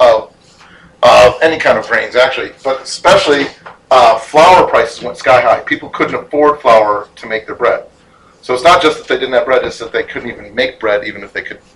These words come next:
they, they could. So people were starving the streets and they were stealing shipments of flour. They were doing everything that they could possibly do. Right in the middle of that,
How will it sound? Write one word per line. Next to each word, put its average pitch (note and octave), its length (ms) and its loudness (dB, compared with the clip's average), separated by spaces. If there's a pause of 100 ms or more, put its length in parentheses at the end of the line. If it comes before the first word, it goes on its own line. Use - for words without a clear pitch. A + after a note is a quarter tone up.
(220)
they, A#2 140 -8 (180)
they A#2+ 120 -12
could. - 240 -10 (260)
So D#3+ 240 -6
people F3+ 360 -4
were C3+ 180 0
starving F3+ 520 2
the E3+ 80 -8
streets C#3+ 320 -4
and C3 80 -8
they B2 100 -2
were A#2 320 -4 (240)
stealing G3 600 -2
shipments D#3+ 400 -4
of C#3 80 -12
flour. C3 440 4
They B2 100 -2
were A#2 80 -6
doing A#2+ 260 -6
everything D3+ 380 -2
that B2+ 60 -4
they A#2 100 -4
could - 160 -10
possibly A2+ 500 -4
do. - 180 -8 (2000)
Right D#4 180 6
in D#4 80 0
the D#4+ 60 6
middle D#4+ 160 8
of - 80 6
that, - 320 2